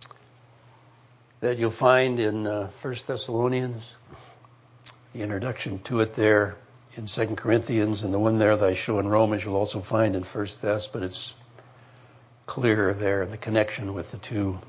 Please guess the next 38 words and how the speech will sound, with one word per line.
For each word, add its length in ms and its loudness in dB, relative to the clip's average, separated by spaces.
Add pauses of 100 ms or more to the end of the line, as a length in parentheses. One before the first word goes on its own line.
(140)
in 160 0
Romans 400 2
chapter 360 0
one. 380 -4 (580)
But 120 4
I 60 8
encourage 420 4
you 80 -2
to 80 -4
take 260 -4
this 220 -4
and 100 -8
set 140 -8
aside 360 -2
some 160 -10
time 440 -2 (1400)
to 80 -6
be 100 2
with 200 2
the 60 0
Lord. 380 4 (260)
<clears throat> 320 0 (760)
You 180 2
have 300 8
been 280 2
created 420 -2
in 140 -2
Christ 400 0
Jesus 400 -4
for 200 -4
good 200 -2
works, 400 0
which 160 -4
he 120 -2
prepared 520 2
beforehand 720 2
that 200 -6
you 300 -4